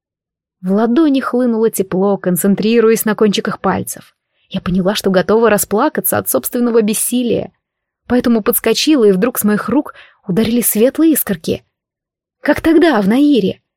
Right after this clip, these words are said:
Только свет этот был более насыщенным, яростным, злым. Я буквально вспыхнула пламенем, но ничего не подпалила. Как факел загорелась и также погасла. Магия Феникса легко бы справилась с проклятиями и заклятиями,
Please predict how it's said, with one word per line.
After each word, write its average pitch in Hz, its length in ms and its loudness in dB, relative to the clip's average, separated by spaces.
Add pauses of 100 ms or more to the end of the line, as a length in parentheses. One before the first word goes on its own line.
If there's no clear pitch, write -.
(120)
Только 196 220 -2
свет 220 340 -2
этот 240 240 -4
был 240 300 2
более 233 320 4
насыщенным, 185 800 -4
яростным, 196 680 0
злым. 220 400 4 (420)
Я 247 240 -2
буквально 208 560 0
вспыхнула - 720 -2
пламенем, 190 720 0 (380)
но 196 80 0
ничего 247 420 2
не 269 140 2
подпалила. 196 600 -2 (600)
Как 339 200 -4
факел 277 460 2
загорелась 214 760 2
и 202 60 0
также 214 420 -2
погасла. 185 760 -4 (680)
Магия 208 420 0
Феникса 202 580 -2
легко 226 440 0
бы 226 140 2
справилась 202 640 0
с - 40 -12
проклятиями 190 840 0
и 185 40 2
заклятиями, 185 920 -2